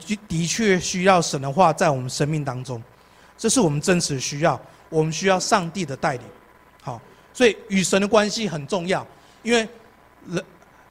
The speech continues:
不法是增多了，人的，有些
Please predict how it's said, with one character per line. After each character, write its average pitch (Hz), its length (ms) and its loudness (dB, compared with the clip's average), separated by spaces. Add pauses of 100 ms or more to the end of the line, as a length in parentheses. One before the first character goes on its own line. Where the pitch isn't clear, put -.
不 294 120 4
法 151 260 2
是 202 220 -2
增 165 240 0
多 151 200 -2
了， 127 140 -10 (720)
人 147 180 -6
的， 156 140 -8 (380)
有 156 120 -4
些 196 260 0